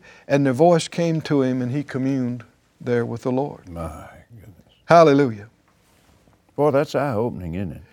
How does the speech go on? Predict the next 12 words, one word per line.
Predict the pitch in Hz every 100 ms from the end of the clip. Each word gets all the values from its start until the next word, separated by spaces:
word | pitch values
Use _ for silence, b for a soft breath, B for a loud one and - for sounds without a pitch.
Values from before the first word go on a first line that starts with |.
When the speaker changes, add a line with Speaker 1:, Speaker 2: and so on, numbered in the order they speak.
| b
Speaker 1:
It's, | 175 196 196 - b b b _ -
so | - 240 302
many | 269 339 349 208
are | - 190 180
attributing, | 156 - 277 277 190 - 131 147 202 - _ _ b b b b b b -
uh, | 147 143 139 127 - 135 - - - - -
some | - - 240 269
kind | 233 220
of | 170
communication | - 185 214 190 - 208 208 - 147
from | 151 139
God | 139 202 185 127 131 160